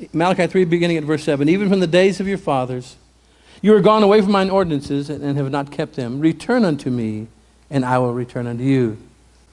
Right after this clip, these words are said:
says the Lord of hosts." Give me what belongs to me. I, I took the thing to the right store, and they gave me my money back. <laughs>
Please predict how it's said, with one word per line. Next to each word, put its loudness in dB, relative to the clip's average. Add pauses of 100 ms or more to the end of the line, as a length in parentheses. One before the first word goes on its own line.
(160)
says 0
the 2
Lord 2
of -6
hosts." -6 (840)
Give 4
me 6
what 2
belongs 0
to -8
me. -10 (1400)
I, 4
I 4
took -2
the -4
thing -2
to -6
the -4
right 2
store, 2
and -6
they -6
gave -2
me -2
my -2
money -2
back. -8 (380)
<laughs> -10